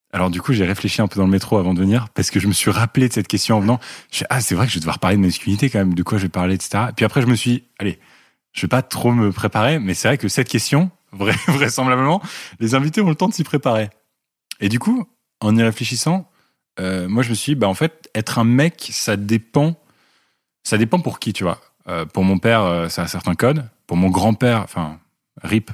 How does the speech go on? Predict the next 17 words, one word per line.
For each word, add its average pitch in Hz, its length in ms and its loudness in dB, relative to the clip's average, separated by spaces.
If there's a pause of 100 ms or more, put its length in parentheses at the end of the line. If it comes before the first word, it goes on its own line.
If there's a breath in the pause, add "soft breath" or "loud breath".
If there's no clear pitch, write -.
(140)
mais, 92 200 2
euh, 87 180 0 (160)
pour 101 180 0
mes 85 120 4
grands-pères, 98 480 2 (220 loud breath)
c'était - 360 -2
d'autres 127 280 2
codes, 160 320 0 (680 soft breath)
et 98 80 -2
pour 92 160 -2
moi, 139 140 6
aujourd'hui, 120 300 2
c'est - 140 -2
vrai 135 120 -2
que - 60 -6
ça 98 100 0
veut 82 140 0